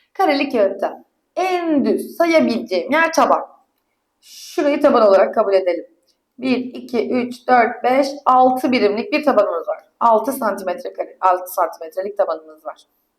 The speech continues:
E, yüksekliğimiz ne olacak? K L'nin karşısındaki köşeden dimdik bir şekilde K L'ye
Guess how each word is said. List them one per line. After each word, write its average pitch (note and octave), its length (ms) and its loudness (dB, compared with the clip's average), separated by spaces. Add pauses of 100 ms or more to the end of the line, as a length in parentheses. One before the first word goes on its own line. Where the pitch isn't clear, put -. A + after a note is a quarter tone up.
(400)
E, G#3+ 40 -2
yüksekliğimiz D4+ 640 0
ne B3+ 60 2
olacak? A#3+ 340 0
K D4+ 240 2
L'nin A#3 240 -2
karşısındaki D4 920 -2
köşeden C4 640 -2 (920)
dimdik D4+ 600 -2
bir A3 60 -4
şekilde F#3 840 0
K C4+ 340 2
L'ye C#4 360 2